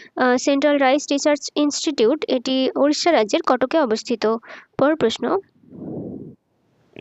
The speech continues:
ভারতের কোন অঞ্চলে বছরে দুবার বৃষ্টিপাত হয়? এর সঠিক অ্যান্সার হবে অপশন সি, তামিলনাড়ুতে, আহ, বিশেষত করমণ্ডল উপকূলে,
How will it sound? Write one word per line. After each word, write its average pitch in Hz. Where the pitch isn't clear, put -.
ভারতের 330
কোন 330
অঞ্চলে 330
বছরে 294
দুবার 285
বৃষ্টিপাত 277
হয়? 269
এর 302
সঠিক 302
অ্যান্সার 233
হবে 226
অপশন -
সি, -
তামিলনাড়ুতে, 285
আহ, 247
বিশেষত 302
করমণ্ডল 294
উপকূলে, 254